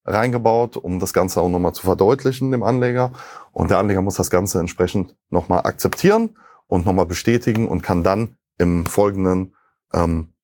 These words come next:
seinen entsprechenden Ausschüttungsvorschlag an uns übermitteln. In dem Fall würde ich mal hier eine Endausschüttung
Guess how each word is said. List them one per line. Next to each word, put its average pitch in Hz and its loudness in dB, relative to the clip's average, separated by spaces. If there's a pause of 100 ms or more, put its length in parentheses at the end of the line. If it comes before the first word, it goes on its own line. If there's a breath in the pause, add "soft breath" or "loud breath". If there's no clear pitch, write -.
seinen 90 0
entsprechenden 87 0
Ausschüttungsvorschlag 90 0 (300 loud breath)
an 92 0
uns 87 -6 (140)
übermitteln. 87 -2 (300)
In 92 2
dem 127 2
Fall 123 0
würde 104 -2
ich - -6
mal 98 2
hier 101 2
eine 90 0
Endausschüttung 151 0